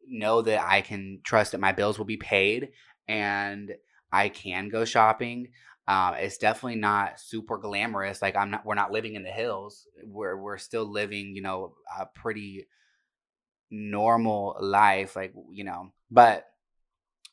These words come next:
it's, I, same for you. This is the most money I've ever made, and I'm just being myself and posting online. And so it is crazy to think just even a year and a half ago, I was relying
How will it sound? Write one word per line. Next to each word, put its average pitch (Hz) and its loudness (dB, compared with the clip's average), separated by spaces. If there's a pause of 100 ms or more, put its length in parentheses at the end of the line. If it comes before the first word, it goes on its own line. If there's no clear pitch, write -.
(120)
it's, - -10
I, 113 8
same 117 -4
for 107 -8
you. 123 -2
This 107 -8
is 120 -18
the 117 -4
most 110 -2
money 107 0
I've 92 0
ever 101 0
made, 98 -4 (340)
and 104 -2
I'm 101 -2
just 95 -14
being 101 -8
myself 95 -4
and 95 -14
posting 98 -10
online. 92 -2 (300)
And 101 -10
so 95 -2 (480)
it 110 2
is 113 4
crazy 107 0
to 95 -4
think 90 -10 (160)
just - -12 (100)
even 98 -4
a 92 -4
year 92 -4
and 92 -6
a 87 -8
half 98 0
ago, 78 -14 (220)
I 85 0 (500)
was 101 -8
relying 92 -4